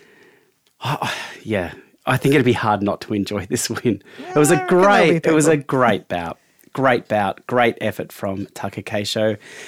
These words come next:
Speaker 1: That brings us to the final bout of the day.
Speaker 2: Kirishima up against Abi. And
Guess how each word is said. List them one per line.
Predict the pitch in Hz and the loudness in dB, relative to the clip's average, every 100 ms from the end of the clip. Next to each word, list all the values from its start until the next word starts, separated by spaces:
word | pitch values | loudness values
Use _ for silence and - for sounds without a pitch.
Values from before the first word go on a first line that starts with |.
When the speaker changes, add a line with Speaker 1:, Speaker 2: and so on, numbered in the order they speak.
| - - | -20 -4
Speaker 1:
That | 180 | 0
brings | 202 190 | 2 0
us | 190 | 0
to | - | -2
the | 151 | -4
final | - 156 151 233 285 | -2 0 2 2 0
bout | 139 95 | 0 -2
of | 98 - | -4 -10
the | |
day. | 92 82 - - | -12 -10 -10 -6
Speaker 2:
Kirishima | - 233 254 277 233 226 226 269 359 - - - _ _ _ - | 4 6 6 4 4 4 6 4 2 -4 -20 -20 _ _ _ 0
up | 247 277 | 2 4
against | 349 349 311 302 - - - _ | 2 4 2 2 -2 -6 -12 _
Abi. | 196 214 247 214 170 151 156 175 _ _ _ _ _ _ _ | 2 4 4 4 2 0 -8 -16 _ _ _ _ _ _ _
And | 208 220 226 233 233 - | 0 2 4 4 2 -2